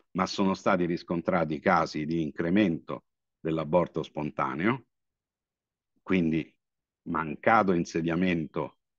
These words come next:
del, eh, dell'ovulo fecondato nell'utero, e di nascite premature per effetti sul feto.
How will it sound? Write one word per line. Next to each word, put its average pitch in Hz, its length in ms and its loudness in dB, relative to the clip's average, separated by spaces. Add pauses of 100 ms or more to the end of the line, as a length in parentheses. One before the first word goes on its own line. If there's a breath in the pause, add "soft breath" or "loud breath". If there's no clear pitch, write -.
(460)
del, 85 640 4
eh, 71 560 0
dell'ovulo 98 600 8
fecondato 85 1000 0
nell'utero, 82 920 2 (800)
e 139 120 2
di 139 140 6
nascite 135 480 2
premature 87 760 0 (840)
per 95 180 2
effetti 92 540 -2
sul 92 560 2
feto. - 520 0